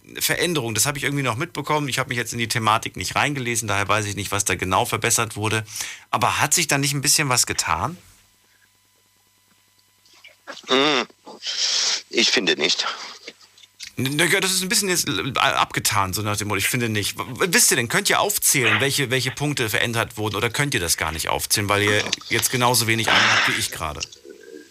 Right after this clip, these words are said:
Speaker 2: So wie jemand vorhin, äh, gesagt hat, äh, die Frau sagt, der Mann ist gewalttätig, macht, äh, trinkt vielleicht Alkohol, äh, dann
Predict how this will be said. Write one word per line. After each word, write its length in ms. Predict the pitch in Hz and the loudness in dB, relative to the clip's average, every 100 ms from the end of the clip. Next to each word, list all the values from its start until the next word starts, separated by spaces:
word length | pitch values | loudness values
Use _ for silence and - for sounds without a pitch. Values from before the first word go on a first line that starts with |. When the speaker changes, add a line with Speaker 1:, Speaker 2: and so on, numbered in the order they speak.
| - - | -20 -8
Speaker 2:
So 360 | - - 135 123 | 0 4 4 2
wie 100 | 131 | 2
jemand 480 | 127 131 127 131 110 | 2 2 2 0 -4
vorhin, 540 | - 127 123 123 120 | -6 -4 -4 -6 -4
äh, 220 | 107 110 | 2 2
gesagt 500 | 104 104 110 113 - | 2 0 2 2 0
hat, 200 | 120 110 | -2 -2
äh, 340 | 98 101 98 98 | 0 2 2 0
die 160 | 95 | 0
Frau 320 | - 101 110 | 2 4 2
sagt, 440 | 98 - 107 101 - _ _ - - - _ _ | 2 2 2 2 0 _ _ -20 -20 -20 _ _
der 100 | 87 | 0
Mann 400 | 95 101 110 110 | 4 2 2 -2
ist 220 | 101 95 - | -4 -4 -2
gewalttätig, 880 | 98 104 107 - 104 92 98 90 | 2 4 4 2 2 2 -2 -2
macht, 380 | 95 92 92 - | 0 2 2 -2
äh, 640 | 92 92 92 90 87 85 85 - - _ | 2 4 6 4 2 0 -2 -8 -16 _
trinkt 240 | - 92 - | -6 -4 -2
vielleicht 320 | 87 80 - | 0 0 2
Alkohol, 720 | 92 95 90 76 87 87 76 | 2 2 0 0 0 0 -2
äh, 1200 | 82 73 85 85 80 78 82 - 85 - - - 82 82 - - | -4 0 2 0 -2 -6 -8 -10 -14 -10 -4 2 2 2 -2 -2
dann 220 | - 107 | 0 2